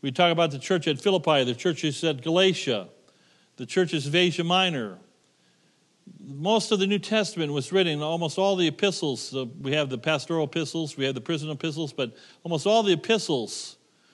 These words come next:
were written to local New Testament physical, bodily, literal churches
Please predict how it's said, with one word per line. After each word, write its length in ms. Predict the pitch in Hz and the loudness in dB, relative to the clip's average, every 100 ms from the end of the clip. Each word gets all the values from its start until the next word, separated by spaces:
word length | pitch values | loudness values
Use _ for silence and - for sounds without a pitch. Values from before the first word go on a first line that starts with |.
| _ _ | _ _
were 100 | - | -6
written 260 | 151 202 196 | 2 2 2
to 80 | 170 | 2
local 320 | 175 196 185 | 2 2 0
New 120 | 175 | -2
Testament 540 | 165 190 - 175 151 127 | 0 0 -2 -6 -8 -4
physical, 480 | 190 170 - 165 135 | 0 0 -2 -4 -4
bodily, 880 | 127 - - 175 175 165 151 123 - _ - - - | -8 -16 0 2 2 0 0 -2 -10 _ -20 -20 -16
literal 400 | 139 180 165 151 | -2 0 2 0
churches 840 | 135 - 226 208 - 107 92 - | -2 -4 -2 -2 -2 -6 -8 -14